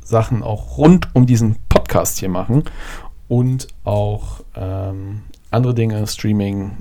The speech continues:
et cetera. Das kommt dann noch dazu, das habe ich ja auch in den letzten Folgen erzählt, ähm, dass ich ja da mehr vorhabe. Das dazu. Ja.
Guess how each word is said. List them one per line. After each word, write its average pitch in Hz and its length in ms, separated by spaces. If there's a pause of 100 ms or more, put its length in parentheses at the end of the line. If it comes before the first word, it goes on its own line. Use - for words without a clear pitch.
et 101 140
cetera. 92 500 (960)
Das 147 220
kommt 139 160
dann 123 80
noch 120 100
dazu, 117 300
das 131 180
habe 127 100
ich 127 100
ja 113 60
auch 107 120
in 113 80
den 104 100
letzten 127 300
Folgen 107 360
erzählt, 101 640 (280)
ähm, 95 440 (460)
dass - 240
ich - 160
ja 50 320 (800)
da 98 180
mehr 98 440
vorhabe. - 760 (500)
Das - 480 (480)
dazu. - 840 (520)
Ja. 127 540